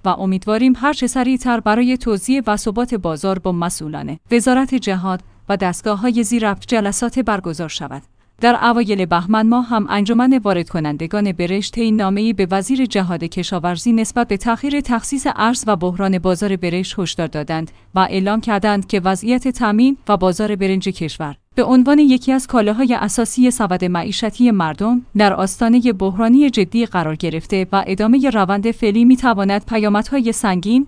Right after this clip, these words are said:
و جبران ناپذیری به همراه داشته باشد. در حال حاضر تأخیر طولانی و خسارت بار هفت ماهه در تخصیص ارز برنج از تیر ماه تا کنون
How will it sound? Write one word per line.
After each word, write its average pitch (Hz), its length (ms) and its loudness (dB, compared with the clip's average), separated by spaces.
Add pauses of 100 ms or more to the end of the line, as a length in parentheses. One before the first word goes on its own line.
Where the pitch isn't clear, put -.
(140)
و 214 140 4
جبران 202 400 0
ناپذیری 214 560 0
به 214 120 -2
همراه 175 400 -2
داشته 151 300 -8
باشد. 147 360 -10 (280)
در 208 140 4
حال 277 240 4
حاضر 240 400 2
تأخیر 254 480 0
طولانی 202 600 0
و 190 100 2
خسارت 233 540 0
بار 214 200 2
هفت 226 340 0
ماهه 247 320 4
در 214 160 2
تخصیص 226 560 -2
ارز 214 220 0
برنج 202 520 0
از - 200 -2
تیر 208 160 2
ماه 233 240 2
تا 202 140 -2
کنون 170 380 -4